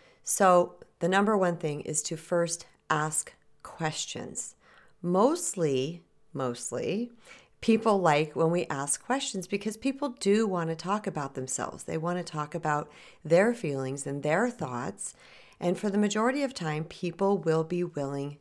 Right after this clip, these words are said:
to clarify. However, there's a little caveat here because sometimes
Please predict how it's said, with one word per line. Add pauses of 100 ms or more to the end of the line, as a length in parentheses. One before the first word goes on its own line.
to
clarify. (680)
However,
there's
a
little
caveat
here (460)
because
sometimes